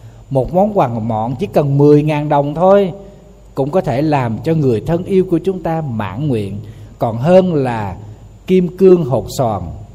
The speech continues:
mà được đem đi đánh đổi cuộc đời mình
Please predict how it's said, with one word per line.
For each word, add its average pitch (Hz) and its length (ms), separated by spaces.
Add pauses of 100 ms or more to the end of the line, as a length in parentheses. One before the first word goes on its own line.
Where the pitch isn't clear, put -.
(540)
mà 113 260
được 104 380 (1200)
đem 143 300
đi 143 80
đánh 156 300
đổi 95 300 (260)
cuộc 117 220
đời 101 300
mình 92 160